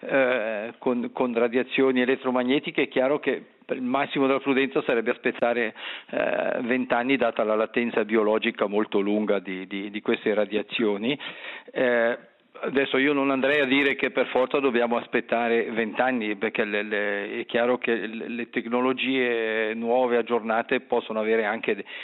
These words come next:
dei vantaggi in, in diversi campi anche della nostra vita quotidiana. Tuttavia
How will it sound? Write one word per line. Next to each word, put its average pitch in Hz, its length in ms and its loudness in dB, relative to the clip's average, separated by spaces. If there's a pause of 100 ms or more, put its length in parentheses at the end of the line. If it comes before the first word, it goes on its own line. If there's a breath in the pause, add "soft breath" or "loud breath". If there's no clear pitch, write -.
(160 loud breath)
dei 110 200 0
vantaggi 107 680 -2
in, 104 160 -8
in 110 180 -8
diversi 110 420 -2
campi 107 400 -2
anche 107 220 -6
della 107 160 -4
nostra 107 360 -4
vita 107 260 -4
quotidiana. 107 680 -4
Tuttavia 143 680 -2